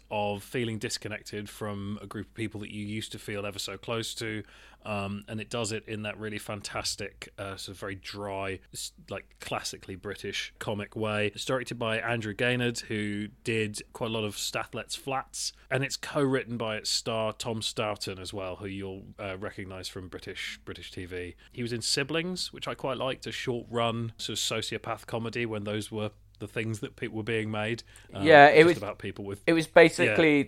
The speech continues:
Speaker 2: the British Always Sunny, wasn't it? Siblings.
Speaker 1: Yes, yeah, it had a very Always Sunny vibe,
Speaker 2: Mm-hmm.
Speaker 1: which I really enjoyed.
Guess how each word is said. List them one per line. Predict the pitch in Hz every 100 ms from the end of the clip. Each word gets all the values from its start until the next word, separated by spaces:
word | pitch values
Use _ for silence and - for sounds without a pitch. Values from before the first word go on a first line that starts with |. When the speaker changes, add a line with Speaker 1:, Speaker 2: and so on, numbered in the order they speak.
| -
Speaker 2:
the | 143
British | - 127 - 127 -
Always | 117 107 110
Sunny, | - 127 101 95
wasn't | 95 90 87
it? | 76 -
Siblings. | 92 - 71 71 64 - - - - - - -
Speaker 1:
Yes, | 160 98 - -
yeah, | - 127 98 - -
it | 123
had | 120
a |
very | 113 107 107
Always | 101 95
Sunny | 101 95
vibe, | 92 95 92 90
Speaker 2:
Mm-hmm. | 87 80
Speaker 1:
which | 78
I | 117
really | 104 98
enjoyed. | 98 98 98 95